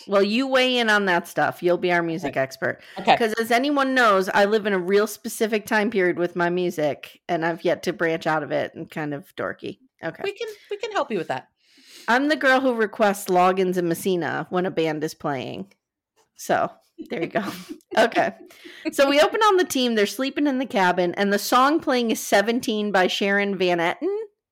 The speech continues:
Speaker 2: Yes.
Speaker 1: Is it released in twenty nineteen?
Speaker 2: I believe so.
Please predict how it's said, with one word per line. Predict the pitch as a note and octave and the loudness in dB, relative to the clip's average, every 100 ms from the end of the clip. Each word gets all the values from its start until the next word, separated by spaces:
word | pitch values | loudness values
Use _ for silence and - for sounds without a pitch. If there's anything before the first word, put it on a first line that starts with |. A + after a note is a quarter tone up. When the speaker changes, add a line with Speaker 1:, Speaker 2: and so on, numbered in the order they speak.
| _ | _
Speaker 2:
Yes. | F3+ C#3 - - - - | 0 0 -2 -12 -12 -4
Speaker 1:
Is | D4 D4 | -2 0
it | E4 - | 0 0
released | A3 G#3+ A3+ - A#3 | -2 -2 -4 -6 -6
in | A3+ | -4
twenty | A#3 G#3 G#3 | -2 -2 0
nineteen? | G#3 A3 A#3 A#3 F4 _ _ _ _ G3 | -2 -2 -4 -4 -6 _ _ _ _ -2
Speaker 2:
I | F#3+ | -2
believe | G3+ G3 A3 F3 | -4 -6 -6 -8
so. | - G4+ | -10 -8